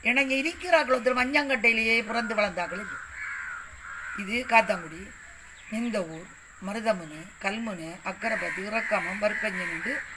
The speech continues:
சுத்தி இருக்கிற எல்லா ஊர்லயும் இருந்து வந்தார்கள் இங்க இருக்க. அப்ப இந்த, இந்த இடத்தை நாம வளப்படுத்தினா, இங்க உள்ள அந்த சமூக விரோத செயல் எல்லாம் இல்லாமாகி, இங்க இருக்கிற எல்லா பிள்ளைகளும்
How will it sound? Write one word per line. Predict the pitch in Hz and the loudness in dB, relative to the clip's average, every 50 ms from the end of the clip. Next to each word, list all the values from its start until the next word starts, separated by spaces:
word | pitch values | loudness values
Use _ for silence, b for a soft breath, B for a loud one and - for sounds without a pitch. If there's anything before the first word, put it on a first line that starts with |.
| - - - - - - - - | -8 -6 -4 -4 -4 -4 -4 -4
சுத்தி | - 247 254 - - - - - - - - 330 | -4 -4 -6 -6 -8 -14 -18 -18 -8 -2 0 0
இருக்கிற | 320 277 254 233 247 226 | 0 0 2 2 2 4
எல்லா | 247 277 320 320 302 285 | 4 6 6 6 6 6
ஊர்லயும் | 269 233 220 220 208 190 | 4 2 0 0 -2 -2
இருந்து | 185 180 180 180 | -2 -4 -4 -4
வந்தார்கள் | 185 196 185 190 185 180 175 | -4 -2 -2 -2 -2 -2 -4
இங்க | 175 170 175 | -6 -8 -8
இருக்க. | 180 170 - - - - - - - - - - - - - - - - - - - - - - - - - - - - - - | -8 -8 -8 -8 -10 -10 -10 -10 -10 -10 -10 -10 -10 -10 -10 -12 -12 -12 -14 -14 -14 -14 -14 -14 -14 -12 -12 -10 -8 -8 -6 -4
அப்ப | - 180 165 175 208 240 302 320 - - - - - - - | -4 -4 -2 0 0 0 0 -2 -6 -8 -8 -8 -6 -6 -6
இந்த, | 202 196 220 214 208 - - - - | -2 0 0 0 0 -2 -4 -8 -8
இந்த | 190 190 | -6 -4
இடத்தை | 185 196 220 269 262 - 277 254 | 0 2 4 4 4 4 4 4
நாம | 226 196 185 180 180 175 180 - - - - - - - - - - 175 | 4 4 2 0 -4 -4 -6 -8 -8 -8 -6 -6 -6 -6 -8 -10 -8 -6
வளப்படுத்தினா, | 185 202 247 269 - - - 240 208 180 - - 175 156 160 170 208 294 - - - - - - - - - - - - - - - - - - | -2 0 2 2 2 4 4 4 4 4 2 -6 -8 -6 -4 -4 -2 -2 -4 -6 -10 -14 -16 -18 -18 -18 -18 -16 -16 -16 -16 -16 -18 -16 -12 -10
இங்க | 202 202 208 | -8 -6 -4
உள்ள | 214 226 254 247 233 226 208 190 175 - - - - - - - - - - - - - - - - - | -4 -2 0 4 4 4 4 4 2 -2 -6 -12 -16 -16 -14 -10 -8 -6 -4 -4 -4 -4 -4 -6 -6 -8
அந்த | - 165 165 | -10 -10 -8
சமூக | 165 - 208 208 233 302 285 302 294 | -4 -2 -2 0 0 0 2 2 2
விரோத | 226 240 233 233 214 214 196 | 2 2 2 0 0 0 0
செயல் | 180 208 214 214 196 196 | 2 2 2 2 2 0
எல்லாம் | 208 220 254 277 269 233 - 202 | 0 2 2 4 2 2 0 0
இல்லாமாகி, | 208 220 226 208 190 170 160 151 160 165 180 247 311 - - - - - - - - - - - - - - - - - - - | 4 6 6 6 4 2 -4 -6 -10 -12 -12 -12 -12 -14 -16 -18 -18 -18 -16 -16 -14 -14 -14 -14 -14 -16 -16 -18 -18 -14 -10 -6
இங்க | 202 220 | -2 -2
இருக்கிற | 226 226 233 226 | -2 0 0 0
எல்லா | 240 269 302 311 | 2 4 4 4
பிள்ளைகளும் | 311 311 - 269 254 254 247 233 214 190 196 226 294 320 - - | 4 2 0 0 2 4 6 6 6 4 2 0 -2 -4 -6 -8